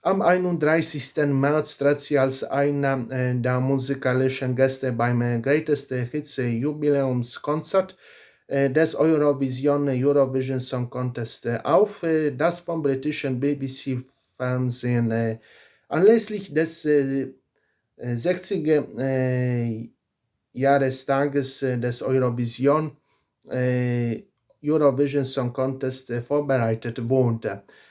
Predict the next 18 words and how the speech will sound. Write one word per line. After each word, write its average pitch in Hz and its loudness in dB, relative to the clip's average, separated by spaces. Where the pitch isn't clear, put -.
Im 160 -4
Mai 214 6
nahm 190 -2
sie 175 -6
an, 151 -6
äh, 147 2
Liveball 139 0
teil, 190 2
äh, 127 -2
einer, 165 -2
äh, 127 0
Wohltätigkeitsveranstaltung 131 0
in, 120 -4
äh, 110 -2
Wien, 190 0
äh, 160 2
für 170 -2
Menschen, 151 -2